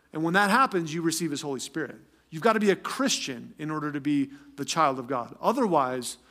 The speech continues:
what Jesus says is you're, you're actually a child of Satan, bound for hell.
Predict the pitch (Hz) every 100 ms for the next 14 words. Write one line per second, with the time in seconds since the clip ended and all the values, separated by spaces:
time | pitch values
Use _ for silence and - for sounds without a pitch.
0 | _ _ _ _ - 147 151 123 147 143
1 | 131 156 131 127 123 143 151 - 160 202
2 | - 156 139 - - - - 147 - 165
3 | 147 143 151 139 120 - - 196 190 170
4 | 139 - 143 135 135 - 139 127 117 117
5 | _ _ _ - 151 120